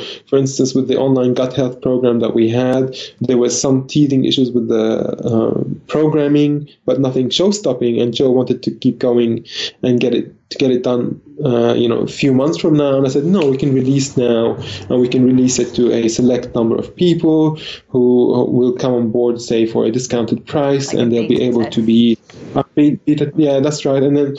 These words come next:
Speaker 1: you know, so I just give her that kind of, uh, direction in, in
Speaker 2: Mm.
Speaker 1: that. Um, but our business is, look,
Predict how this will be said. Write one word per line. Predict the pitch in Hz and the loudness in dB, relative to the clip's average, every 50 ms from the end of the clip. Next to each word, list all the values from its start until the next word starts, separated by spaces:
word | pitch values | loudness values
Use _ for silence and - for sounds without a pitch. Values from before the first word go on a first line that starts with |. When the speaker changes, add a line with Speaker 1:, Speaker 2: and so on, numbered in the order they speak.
| - - - - | -12 -18 -8 -2
Speaker 1:
you | - 151 | -2 0
know, | |
so | 139 - 165 131 | 0 2 2 0
I | 147 139 | 2 0
just | 143 135 139 - | 0 -2 0 0
give | 165 131 127 | 0 0 0
her | 139 135 | 0 0
that | 131 135 123 - | 2 0 0 0
kind | - 127 120 120 | 0 0 2 2
of, | 117 113 - - - - | 0 0 -4 -8 -8 -4
uh, | - 120 110 110 107 107 107 - - 131 - - _ - - - - - - - - - - - - - - 143 135 | -2 0 0 0 0 0 0 -2 -4 -6 -8 -12 _ -20 -18 -12 -10 -10 -10 -10 -12 -16 -20 -20 -20 -6 -2 -2 0
direction | 127 120 120 120 127 131 127 - - - 117 113 | 0 0 0 0 0 0 -2 -2 -4 -2 -2 0
in, | 113 113 117 120 - | 0 0 -2 -2 -2
in | - 123 117 113 | -2 -2 0 0
Speaker 2:
Mm. | 120 | 0
Speaker 1:
that. | 120 110 110 107 120 139 147 - - - - - - - - - - _ | 0 0 0 -2 -2 -4 -6 -8 -14 -10 -6 -6 -6 -6 -6 -10 -8 _
Um, | - 147 139 139 135 135 | -2 -2 0 0 2 2
but | 160 147 | 2 0
our | 170 170 | 0 0
business | - 214 190 180 175 165 165 - | 0 0 2 2 2 2 2 2
is, | 120 151 135 139 - - - - - - - | 0 0 0 -2 -6 -12 -18 -20 -14 -4 0
look, | 151 156 151 - | 0 0 0 -2